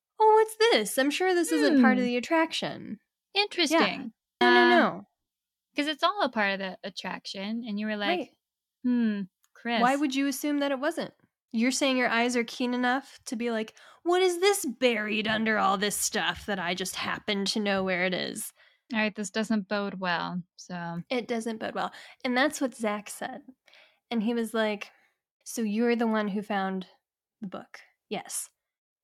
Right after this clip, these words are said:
Speaker 1: "And do you play the role of Satan in the Hell Silo?" And he was, Chris was like, "Mm, yes." <laughs> And Zach was like,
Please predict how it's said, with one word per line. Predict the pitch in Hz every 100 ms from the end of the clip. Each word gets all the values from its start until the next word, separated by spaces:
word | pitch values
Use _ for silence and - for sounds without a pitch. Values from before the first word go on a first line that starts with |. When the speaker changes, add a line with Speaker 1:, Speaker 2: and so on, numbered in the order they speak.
| _ -
Speaker 1:
"And | 226
do | 208
you | 220
play | - 240
the | 220
role | 208 208
of | 202
Satan | - 202 202 247
in | 247
the | 240
Hell | 233 233
Silo?" | 240 240 254 285 294 _ _ _ _ -
And | 185
he | 196
was, | 190 - _ _
Chris | 202 190
was | 190
like, | 185 190 - _ -
"Mm, | - 196 202
yes." | 196 - - - -
<laughs> | _ _ _ _ _ _ _ _ _ -
And | 247 262
Zach | 262 220 240
was | 208
like, | 208 196